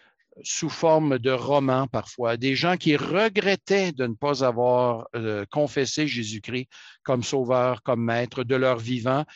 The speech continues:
et que là, tout d'un coup, ils se retrouvent dans l'éternité, et là, ils regrettent leur geste.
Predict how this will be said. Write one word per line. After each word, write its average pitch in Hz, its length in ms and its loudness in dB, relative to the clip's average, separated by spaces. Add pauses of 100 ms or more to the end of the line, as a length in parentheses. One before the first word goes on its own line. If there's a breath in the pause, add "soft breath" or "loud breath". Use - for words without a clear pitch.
(200 loud breath)
et 123 100 -4
que 139 100 0
là, 135 180 2
tout 208 180 -10
d'un 151 160 2
coup, 175 200 0
ils 131 120 2
se - 100 -2
retrouvent 143 380 -6
dans 120 100 2
l'éternité, 123 680 -2 (280 loud breath)
et 127 120 0
là, 151 160 4
ils 127 180 2
regrettent 120 460 -2
leur 113 200 -2
geste. 101 500 -8